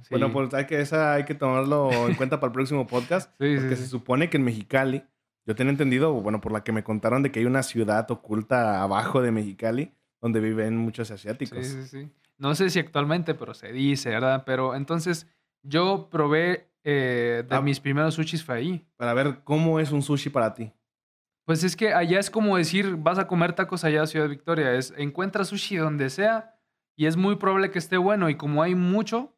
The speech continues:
Speaker 1: está barato.
Speaker 2: Ajá.
Speaker 1: O sea, o sea, está muy barato. Por,
Speaker 2: Mucha
Speaker 1: con
Speaker 2: competencia, más barato.
Speaker 1: Es más barato. Con cien varos te comes un sushi pasado de, pasado de lanza.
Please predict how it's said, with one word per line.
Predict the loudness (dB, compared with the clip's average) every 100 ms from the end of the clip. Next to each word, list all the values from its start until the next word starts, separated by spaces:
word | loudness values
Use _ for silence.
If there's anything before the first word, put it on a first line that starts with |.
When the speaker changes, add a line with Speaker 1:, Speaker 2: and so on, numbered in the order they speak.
| _ _ _
Speaker 1:
está | -6 -2
barato. | 0 -2 -6 -20 _ _ _ _
Speaker 2:
Ajá. | -14 -10 -8 -10 -12 _ -8
Speaker 1:
O | -4
sea, | 0 2 2 0 -2 -6 -14 _
o | -18 -12
sea, | -10
está | -4 0
muy | 2
barato. | 2 0 -2 -4
Por, | -2 -2
Speaker 2:
Mucha | -2 -2
Speaker 1:
con | 0
Speaker 2:
competencia, | 0 2 0 0 0 0
más | -2
barato. | -2 -2 -4 -16 -20 _ _ -6
Speaker 1:
Es | -2 0
más | 2
barato. | 2 2 0 0
Con | -2 0
cien | 0 2
varos | 2 2 -2
te | -4
comes | -6 -6 -4
un | -8
sushi | -8 -10 -12
pasado | -14 -20 -20 -12 -10
de, | -10
pasado | -10 -12 -10 -10 -8 -6 -2
de | 0
lanza. | 2 0 -2 -6